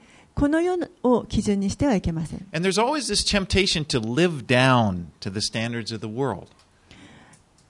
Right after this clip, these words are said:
Speaker 1: この世は常に、あの、もう本当に低い基準で生きていくということを、あの、誘惑してきます。
Speaker 2: Because this, this idea of what is everyone else doing, that is a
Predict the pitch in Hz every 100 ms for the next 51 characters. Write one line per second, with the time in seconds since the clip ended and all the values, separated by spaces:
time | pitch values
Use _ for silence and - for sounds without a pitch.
0 | _ - 311 349 370 320 302 - 359 339
1 | 262 254 196 - _ 190 190 185 185 190
2 | 262 302 311 311 311 - 339 330 269 240
3 | 240 240 285 226 - - 196 185 - 180
4 | 175 170 175 180 180 - - 294 277 -
5 | - - 180 170 170 - 143 - - 208
6 | 208 202 202 208 180 165 156 165 - _
7 | - 147 208 180 180 196 - - _ _
8 | _ _ _ _ - 190 190 - _ -
9 | 196 226 208 233 - 139 123 120 139 233
10 | 262 160 - 202 220 185 170 147 143 226
11 | - - - 113 98 95 - _ _ _
12 | _ _ _ 214 277 214 - - -